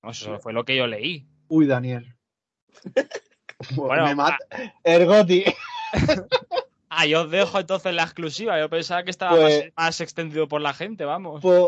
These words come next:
Speaker 2: con eso y el Forza hasta dos mil veintitrés, por mi parte.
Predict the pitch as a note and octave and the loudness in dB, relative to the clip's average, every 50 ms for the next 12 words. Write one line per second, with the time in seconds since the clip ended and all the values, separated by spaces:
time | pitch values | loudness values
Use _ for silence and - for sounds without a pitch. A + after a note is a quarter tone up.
0 | E3+ E3+ - E3+ E3+ E3+ F3 F#3 F#3 G3+ A3+ G3+ G3 F#3 F3+ E3+ F#3 G3+ G#3+ G#3+ | 2 0 0 0 0 0 0 -2 0 2 2 2 2 2 0 0 0 0 0 0
1 | G#3+ A#3 A#3+ B3 B3+ A#3 F#3+ G#3+ F#3 F3 E3 E3 F3 F3+ F3+ F3 E3 D3 D3+ D3 | 2 2 2 2 2 2 0 0 0 0 0 -2 -4 -4 -4 -4 -4 -6 -4 -2
2 | D#3 E3+ F3+ F3 F#3 F#3 F#3+ F#3 D#3+ D#3+ D#3 D3 D3+ F3+ F3 E3 D3 C#3+ D3 D#3 | -2 0 0 0 0 -2 -6 -8 -8 -8 -8 -6 -4 -4 -6 -4 -6 -10 -12 -12